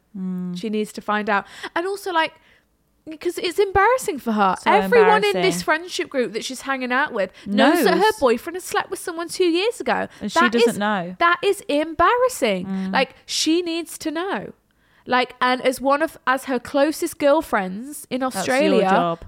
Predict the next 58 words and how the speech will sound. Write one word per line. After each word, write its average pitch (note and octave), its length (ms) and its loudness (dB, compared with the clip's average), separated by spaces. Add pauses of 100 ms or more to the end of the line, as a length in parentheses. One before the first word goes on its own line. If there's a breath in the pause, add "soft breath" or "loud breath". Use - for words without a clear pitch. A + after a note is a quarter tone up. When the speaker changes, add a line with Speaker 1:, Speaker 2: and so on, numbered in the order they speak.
Speaker 2:
it's - 240 -8
your B3 300 0
job A#3+ 220 -2
to - 100 -18
tell D4 300 -4
her. G3 340 -6
I G#3 160 -4
think F#3+ 100 -6
Speaker 1:
Yeah. A3+ 180 -2
Speaker 2:
I C4+ 100 0
don't. A#3+ 200 -4
I B3+ 100 0
wouldn't B3 200 -4
even G3 160 -10
go F#3+ 140 -4
to - 140 -16
Brian. G#3 320 -2
He F#3+ 60 -6
doesn't G#3+ 240 -8
even G#3+ 160 -10
deserve B3 440 -8
it. - 180 -10
Speaker 1:
I G3 160 -2
know, F#3 360 -6
Speaker 2:
He's C4 180 0
Speaker 1:
he C#4 40 4
Speaker 2:
a C#4+ 40 4
little. D4 340 2
Speaker 1:
doesn't. F3+ 220 -12
Speaker 2:
He D4+ 120 0
thinks D#4+ 400 -6
he's D#4 320 -2
so D4+ 540 2
slick, - 840 0
Speaker 1:
Slick. G#3 180 -16
Speaker 2:
doesn't C4 220 -8
he? G3 300 -4
He G3+ 240 -4
thinks, G3 260 -2
Speaker 1:
Mm. G3 220 -4
Speaker 2:
"Oh - 20 -6
yeah, F3+ 500 -6
no, F#3+ 120 -6
Speaker 1:
She's A#3 100 0
Speaker 2:
we'll A3 40 2
Speaker 1:
not G#3+ 100 4
Speaker 2:
have G#3 80 2
Speaker 1:
gonna G#3 120 0
Speaker 2:
a-" G3 120 0
Speaker 1:
leave G3 140 -2
me. G3+ 180 -2
She's E4+ 80 2
Speaker 2:
Yeah. G#4 180 4
Speaker 1:
brought G#3+ 280 4
her G3+ 40 -2
whole G3+ 280 2
life. F#3+ 280 0
Speaker 2:
Yeah, D#4+ 320 4